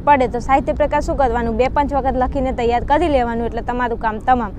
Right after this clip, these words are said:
અને મેં જે શોર્ટ ટ્રીક આપી છે, એકવાર જોઈને બે પાંચ વખત લખી લેશો એટલે તમારું કામ થઈ જશે. ઓકે? હા, ઓકે. જુઓ અહીંયા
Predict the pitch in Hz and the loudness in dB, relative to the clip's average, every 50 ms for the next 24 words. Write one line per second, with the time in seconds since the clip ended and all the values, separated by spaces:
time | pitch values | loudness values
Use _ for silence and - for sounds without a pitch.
0 | - - - - 220 233 254 247 247 254 262 220 262 285 - - 277 277 240 - | -10 -10 -8 -6 -4 -2 -2 0 0 0 0 0 0 -2 0 2 0 0 0 0
1 | 262 285 269 - 277 277 - 330 294 - 285 269 262 262 262 262 262 240 196 226 | -4 -2 2 2 2 2 2 -2 -2 0 2 2 2 2 2 2 2 2 2 0
2 | 247 254 262 254 254 226 247 247 240 262 254 247 - 254 247 269 269 240 247 240 | 2 2 2 0 0 0 0 0 2 0 0 0 -2 -6 -6 -4 -2 0 0 0
3 | 247 - 269 254 254 247 247 262 247 226 233 214 - 240 247 247 247 226 226 - | 0 -2 -2 -2 -2 -2 -2 -4 -4 -4 -4 -4 -4 -4 -2 -2 -2 -2 -2 -2
4 | 220 214 214 214 - 240 226 226 180 185 175 - - 185 185 - - 180 - 277 | -2 -2 -2 -4 -4 -4 -4 -4 -4 -6 -8 -8 -8 -8 -8 -8 -8 -4 -4 -4
5 | 277 - 339 320 - - - - - - - - - - - - 185 180 - 185 | -4 -6 -10 -10 -10 -10 -10 -10 -10 -10 -10 -12 -12 -12 -10 -10 -10 -8 -6 -4
6 | 226 220 - - 185 180 180 240 233 226 208 196 196 196 185 | -4 -4 -6 -8 -8 -4 -2 0 2 2 2 0 0 -2 -4